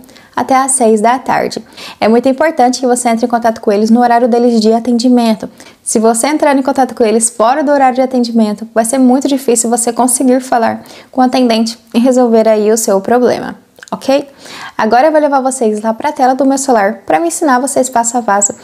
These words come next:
como entrar em contato com o atendimento da Shein. Bora lá! Entrou aqui no aplicativo da Shein, você vai clicar em perfil, depois você vem aqui em suporte, rolando a tela aqui pra baixo, você vai ver a opção de serviço ao cliente. Você clica nessa opção,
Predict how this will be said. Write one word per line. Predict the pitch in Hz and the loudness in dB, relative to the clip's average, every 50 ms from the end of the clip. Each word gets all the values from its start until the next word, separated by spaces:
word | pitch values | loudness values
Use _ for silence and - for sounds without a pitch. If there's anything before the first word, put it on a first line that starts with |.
| - - - - _ | -20 -20 -20 -16 _
como | - 226 233 | -2 0 0
entrar | 254 254 254 240 | 2 2 2 2
em | 233 262 | 0 0
contato | 254 285 262 262 240 233 233 247 | -2 -2 -2 0 0 -2 -2 -2
com | 233 247 | -2 -2
o | |
atendimento | 240 240 247 254 247 247 247 240 226 196 202 196 | -2 0 2 2 2 4 2 2 0 0 0 0
da | 214 208 220 240 262 | 0 0 0 0 0
Shein. | - - 254 247 214 - _ _ _ - _ - | -4 -6 -8 -8 -10 -14 _ _ _ -20 _ -4
Bora | 214 196 202 220 247 | -2 0 2 2 2
lá! | 247 - - - _ _ _ - | 0 -2 -4 -10 _ _ _ -6
Entrou | - 254 254 294 302 320 | -4 -4 -2 0 0 0
aqui | 359 349 359 285 | 0 0 -2 -4
no | 269 285 | -4 -4
aplicativo | 294 285 302 277 285 254 254 269 247 240 | -4 -6 -4 -4 -4 -2 -2 -2 -2 0
da | 240 233 233 | 0 0 0
Shein, | 226 - - 196 196 190 - - | -2 -4 -8 -8 -8 -10 -10 -10
você | 247 233 - | -8 -6 -4
vai | 294 285 294 | 0 0 0
clicar | 294 294 285 262 - 196 180 | -2 -2 -6 -2 0 0 0
em | 180 180 185 | 0 -2 -4
perfil, | 185 - 247 302 339 - - - 240 240 240 240 - _ _ _ _ - - _ _ - | -2 -2 -2 -2 -2 -4 -2 0 0 0 0 -2 -6 _ _ _ _ -20 -20 _ _ -6
depois | - 262 - 277 285 277 277 | -4 -4 -2 0 0 0 0
você | 269 285 269 - 277 254 | 0 -4 -2 0 0 0
vem | 262 254 247 | 0 0 0
aqui | 247 247 - | -2 -2 -4
em | 208 190 190 | -4 -4 -4
suporte, | 190 - - 294 294 - 240 214 208 208 220 - - - _ _ _ - _ | -6 -6 -8 -8 -4 -2 0 0 0 0 -4 -8 -14 -14 _ _ _ -20 _
rolando | - - 240 247 254 277 339 | -4 -2 0 0 0 0 0
a | 370 | 0
tela | 359 339 277 254 | 0 0 0 0
aqui | 262 254 269 | 0 -4 -4
pra | 254 247 240 | -2 0 0
baixo, | 202 196 190 202 208 - | 0 0 -2 -2 -2 -6
você | 240 240 - - | -8 -8 -6 -4
vai | 262 294 294 | -2 0 0
ver | 277 277 269 | 2 2 0
a | 277 | 0
opção | 277 277 - - 226 214 208 214 214 - | -2 -4 -4 -2 0 0 0 -2 -4 -6
de | 226 226 247 | -2 -2 -2
serviço | 247 - 277 269 254 226 233 240 233 - 247 | 0 2 0 0 0 0 -2 -4 -2 0 -2
ao | 240 240 | -2 -2
cliente. | 240 269 262 294 277 262 254 226 185 185 - - - _ _ - - _ _ - | -2 -4 -4 -2 0 0 0 0 0 -4 -8 -12 -14 _ _ -20 -20 _ _ -4
Você | 214 220 220 - 220 | -2 -2 0 0 -2
clica | 220 - 247 311 311 339 | -2 0 -2 -2 0 0
nessa | 311 302 285 277 - | 0 0 0 0 -2
opção, | 269 277 - - - 202 190 190 214 226 | -4 -4 -4 -2 0 0 0 0 -2 -6